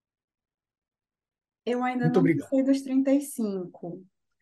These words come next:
Speaker 1: <laughs> Mas tô quase. <laughs> Ai,
Speaker 2: Mas é
Speaker 1: ai.
Speaker 2: isso aí.
Speaker 1: É, com certeza. Não, você tá certíssimo, né? A gente tem aí essa missão, é,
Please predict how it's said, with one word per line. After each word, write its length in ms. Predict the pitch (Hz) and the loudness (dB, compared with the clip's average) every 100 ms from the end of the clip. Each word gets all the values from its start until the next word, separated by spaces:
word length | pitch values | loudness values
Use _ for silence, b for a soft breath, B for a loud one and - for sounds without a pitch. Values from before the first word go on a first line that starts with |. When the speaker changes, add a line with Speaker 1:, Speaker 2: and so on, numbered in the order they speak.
| - | 4
Speaker 1:
<laughs> 1160 | 392 - 339 392 - 494 - - - - 605 392 | 6 6 2 4 4 2 0 -6 -10 -14 -6 0
Mas 180 | 330 | 0
tô 160 | - 247 | 2 2
quase. 720 | - 269 208 208 226 226 - 254 | 6 8 8 8 6 4 4 2
<laughs> 2000 | 269 - - - - - - 233 - _ _ _ - - - 415 392 392 392 - | 0 -2 -4 -8 -8 -8 -8 -10 -12 _ _ _ -12 -10 -8 2 4 4 2 0
Ai, 280 | 294 277 | 2 2
Speaker 2:
Mas 160 | 269 - | 2 4
é 40 | |
Speaker 1:
ai. 60 | 147 | 4
Speaker 2:
isso 200 | 170 - | 2 -2
aí. 240 | 214 135 - _ _ - | -2 -4 -8 _ _ -2
Speaker 1:
É, 240 | 175 190 | 0 2
com 160 | 190 214 | 4 6
certeza. 640 | 294 392 571 415 349 427 | 6 8 8 6 4 0
Não, 200 | 381 294 | 0 0
você 260 | 415 349 320 - - | 0 0 0 0 -2
tá 260 | 311 370 | 0 0
certíssimo, 840 | 370 277 320 294 302 254 190 165 - b b - | -2 -4 -2 -2 -2 -4 -4 -6 -10 b b -8
né? 240 | 185 196 | -4 -2
A 160 | - 196 | -2 -2
gente 480 | 214 214 226 247 - | -2 -6 -6 -8 -2
tem 320 | 233 262 339 | 0 2 4
aí 240 | 269 254 | 2 2
essa 320 | 240 - 226 | 0 0 -2
missão, 600 | 208 196 - 254 269 - - b b b - | -6 -8 -6 -2 -2 -2 -8 b b b -4
é, 800 | 165 175 175 170 170 165 170 | -2 0 -2 0 2 2 2